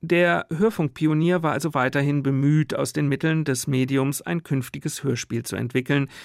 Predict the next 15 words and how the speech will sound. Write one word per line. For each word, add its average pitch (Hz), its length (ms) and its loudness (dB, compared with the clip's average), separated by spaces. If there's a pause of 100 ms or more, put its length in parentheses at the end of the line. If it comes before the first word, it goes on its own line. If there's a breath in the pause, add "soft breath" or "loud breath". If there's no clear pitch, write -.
(140 loud breath)
von 185 180 0
dessen 185 240 0
endgültiger 202 600 -2
Form 165 360 0
und 170 140 -4
Spielbreite 147 640 0
er 170 280 0
auch 185 140 -4
neunzehnhunderteinunddreißig 131 1400 -2
noch 131 140 -6
gerade 131 400 -2
nur 143 220 0
den 170 160 -2
Ansatz - 500 -6
sah. - 260 -10